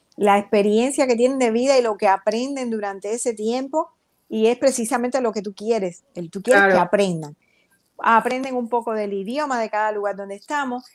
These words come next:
Speaker 1: aprenden de las costumbres del lugar, de los lugares a los que vamos.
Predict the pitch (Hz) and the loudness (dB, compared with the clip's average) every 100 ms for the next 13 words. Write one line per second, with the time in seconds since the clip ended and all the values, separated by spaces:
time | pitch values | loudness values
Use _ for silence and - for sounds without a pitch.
0 | _ - 202 - 226 247 262 240 214 208 | _ -6 -6 -2 -2 -2 -4 -4 -4 -4
1 | 202 185 - 262 254 226 220 202 196 202 | -6 -8 -2 0 0 0 -2 -4 -4 -2
2 | 262 254 247 220 196 190 190 196 233 240 | 0 0 -2 -6 -8 -6 -2 0 0 0
3 | 202 - 185 196 262 254 240 | -4 -6 -4 0 0 0 -4